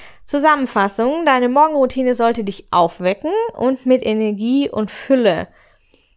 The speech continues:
äh, auf Energie und Fülle ausrichten. Das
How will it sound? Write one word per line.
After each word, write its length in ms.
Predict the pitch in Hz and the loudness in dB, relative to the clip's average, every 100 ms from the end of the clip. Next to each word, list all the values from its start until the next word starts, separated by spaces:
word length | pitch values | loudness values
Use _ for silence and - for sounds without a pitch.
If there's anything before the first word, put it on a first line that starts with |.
| _ _ | _ _
äh, 380 | 190 185 175 170 | -4 -2 -2 -4
auf 200 | - 185 | -6 -6
Energie 420 | - 208 202 240 - | -2 0 0 0 -2
und 140 | 185 | -4
Fülle 480 | - 269 262 165 - | 0 2 2 2 -2
ausrichten. 840 | 139 151 190 175 - - 190 262 - - - - - - - _ _ | -8 -10 -12 -12 -12 -12 -10 -10 -12 -20 -20 -20 -20 -20 -20 _ _
Das 300 | 220 240 - | 0 0 -2